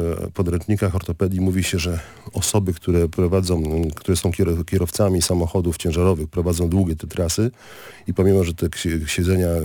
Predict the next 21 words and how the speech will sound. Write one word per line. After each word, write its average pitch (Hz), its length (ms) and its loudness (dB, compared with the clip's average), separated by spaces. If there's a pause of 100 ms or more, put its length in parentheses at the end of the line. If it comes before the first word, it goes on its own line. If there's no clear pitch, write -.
(220)
profesjonalne 87 640 0
są 82 140 0
takie 80 200 -4
tam 80 160 -2
pneumatyczne, 90 640 0
one 101 200 -2
wcale - 460 0
jakby 90 240 0
nie 87 100 2
zapobiegają 87 600 0
ze-, 85 180 0
zmianom 90 300 2
zwyrodnieniowym 85 460 0
kręgosłupa 90 480 0
i 95 40 2
uważa 92 200 2
się, 92 120 0
w - 60 -8
tej 104 140 2
populacji 87 520 -2
pacjentów, 87 720 -4